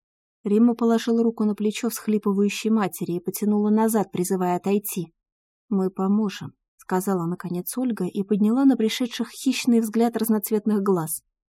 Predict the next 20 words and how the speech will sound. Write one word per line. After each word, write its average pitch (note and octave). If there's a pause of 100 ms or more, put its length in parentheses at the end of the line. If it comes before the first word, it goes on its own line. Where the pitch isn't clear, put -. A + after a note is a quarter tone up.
(140)
«Но E3
это E3
будет F#3
стоить F3
дорого. G3+ (500)
И G#3
вы G#3
никому, A3+ (160)
никому G#3+
и B3+
никогда A3+
не F3+
расскажете, F#3
как G3
это F#3+
было F#3
и A#3
что G#3+
вы G3+
видели. D#3